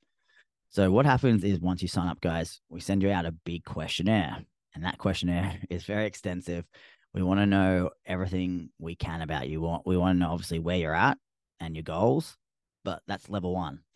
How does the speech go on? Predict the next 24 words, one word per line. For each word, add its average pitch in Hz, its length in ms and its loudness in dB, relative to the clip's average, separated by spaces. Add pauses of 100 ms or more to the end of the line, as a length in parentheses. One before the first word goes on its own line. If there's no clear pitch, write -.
(420)
We 95 100 -4
also 110 420 0 (120)
want 101 240 -8
to 98 100 -2
dive 90 360 -6
into 92 420 -2 (320)
what 110 200 4
have 113 140 4
you 110 140 0
been 101 260 0
doing 92 440 -4 (360)
previously? 80 560 -6
Where, 90 360 4
where 95 440 2
have 110 320 2
you 104 160 4
been 95 300 0
the 90 80 -2
last 87 420 -6
year, 76 280 -8
the 82 120 -4
last 92 400 2
two - 240 -4
years? 76 560 -6